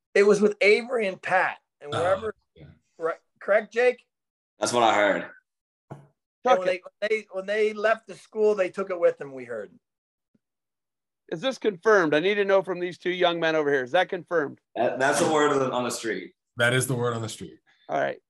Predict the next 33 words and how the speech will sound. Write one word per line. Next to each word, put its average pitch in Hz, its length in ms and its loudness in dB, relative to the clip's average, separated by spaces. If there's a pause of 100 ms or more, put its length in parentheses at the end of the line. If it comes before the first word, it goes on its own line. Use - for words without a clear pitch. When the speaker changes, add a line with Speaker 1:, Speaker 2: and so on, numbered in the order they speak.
(120)
Speaker 4:
'Cause 131 80 -16
Jim's 233 300 -2
got 240 120 2
a 233 40 4
lot 226 120 6
of 196 80 0
street 226 340 -6
cred 208 200 2
out 208 240 4
there. 202 160 2
I 190 100 4
don't 190 160 0
want 196 160 -4
him 180 120 -10
to, 165 120 -2
like, 151 220 -4
lose 180 300 -8
any 165 340 -4 (420)
Speaker 3:
<laughs> - 220 -4
Speaker 4:
on 170 180 4
lies. 170 320 2 (320)
Listen, 196 420 2 (420)
either 214 240 0
Blank's 208 500 -4
gonna 247 180 -8
make 247 220 -2
another 233 340 2
one. 190 100 -4
They 185 80 -6
got 185 140 0
a 180 60 -8
new, 220 300 -8
uh, 160 400 4